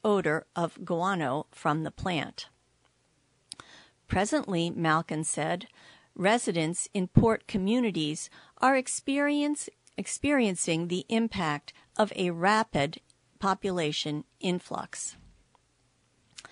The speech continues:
As I have said in meetings before, while I sympathize with everyone, including people in Hyannis, Woods Hole, Vineyard Haven, and Nantucket, that's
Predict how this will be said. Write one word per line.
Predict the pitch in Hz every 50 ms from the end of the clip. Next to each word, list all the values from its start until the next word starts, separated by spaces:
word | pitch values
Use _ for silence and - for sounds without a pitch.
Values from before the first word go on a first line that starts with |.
| - - - - - - - - _ _
As | 214 208 214 247 269 - -
I | - 226 233
have | 240 233 247
said | - - - 202 196 202 202 -
in | - 208 190 190
meetings | 175 175 180 175 175 180 180 180 180 -
before, | - - 180 160 - - - 254 240 202 160 - - - 220 - - - - - _ _ _
while | - 190 190 - -
I | - 190 190
sympathize | - - - 285 311 320 - 254 - - 180 165 156 156 160 - -
with | - 190 196 202 - - -
everyone, | 185 175 - 160 143 139 - 131 135 - 135 165 208 - _ _ _ _
including | _ 233 214 214 - - 208 190 185 170 165 175
people | - - - 247 226 - - 160 156 - - _
in | 190 175 165
Hyannis, | 165 185 170 160 165 160 156 156 160 180 196 - - - - - _
Woods | - 180 180 214 233 226 - -
Hole, | - 180 156 151 147 151 170 - _ _ _ _ -
Vineyard | - 165 190 196 190 190 180 180 185
Haven, | 175 180 175 160 151 160 160 156 160 - _ _ _
and | 180 170 170 170
Nantucket, | 170 165 165 170 170 - - 285 277 - - 123 - - - - _ _ - - - - - - _ _
that's | - 185 170 214 220 226 262 277 - -